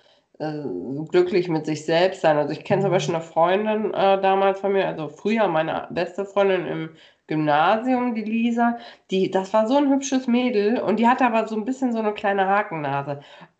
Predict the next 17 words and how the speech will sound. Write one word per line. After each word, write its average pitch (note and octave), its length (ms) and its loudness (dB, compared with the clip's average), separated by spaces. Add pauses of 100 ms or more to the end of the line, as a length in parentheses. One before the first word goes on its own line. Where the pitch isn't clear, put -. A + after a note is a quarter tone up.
(160)
Das F#3+ 180 2
hat, C4+ 320 -2
also G#3 200 0
meiner C#4 360 0
Meinung C#4+ 340 -4
nach C4 200 -2
hat B3+ 200 -4
sie A#3+ 100 -6
das A3 200 -4
irgendwie G3+ 440 -4
besonders F#3+ 600 0
auch D3+ 200 2
gemacht. D#3+ 240 -4
So G3 40 2
ein A3+ 100 0
bisschen C4+ 380 -2
wie B3 380 -4